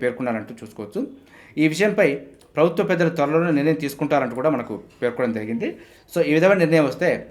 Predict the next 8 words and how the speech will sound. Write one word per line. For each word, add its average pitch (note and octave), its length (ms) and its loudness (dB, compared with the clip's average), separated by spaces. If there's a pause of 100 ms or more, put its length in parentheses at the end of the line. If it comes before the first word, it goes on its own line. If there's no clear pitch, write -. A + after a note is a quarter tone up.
(160)
కొంత B2 140 -10 (100)
అవుట్‌సోర్సింగ్ D#3 500 0
ఉద్యోగులకైతే B2+ 540 -2 (420)
కొంత A#2+ 140 -8 (100)
ఆశాజనకం C3 480 -2
అని A2+ 100 -4
చెప్పుకోవచ్చు. A2+ 380 -10 (540)
అదేవిధంగా D#3+ 480 4